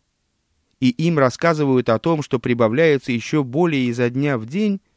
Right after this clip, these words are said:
во всем мире в целом, свет, который раскрывает славу святого, благословен он.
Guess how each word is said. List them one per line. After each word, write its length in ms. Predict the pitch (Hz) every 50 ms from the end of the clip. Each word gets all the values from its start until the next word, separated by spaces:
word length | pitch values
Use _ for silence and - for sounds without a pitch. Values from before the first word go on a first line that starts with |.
| _ _ _ _ _ _ _ _ _ _ _ _ _ -
во 220 | - 123 131 127
всем 340 | - - - 196 190 175 160
мире 400 | 143 147 160 170 170 151 127 110
в 80 | -
целом, 600 | - - - - 180 190 190 180 165 139 123 135 _ _ _ _ _ _ _ _ _ _ _ _ _ _ _ _ _ _ _
свет, 440 | - - - 131 147 185 196 190 -
который 340 | - 143 - 160 156 151
раскрывает 680 | 139 139 - - 135 135 135 139 165 175 170 165 135 -
славу 380 | - 127 143 165 175 156 147
святого, 400 | - - 143 135 - 165 160 160
благословен 600 | 147 147 139 135 - - 147 143 143 143 143 147
он. 240 | 139 123 101 101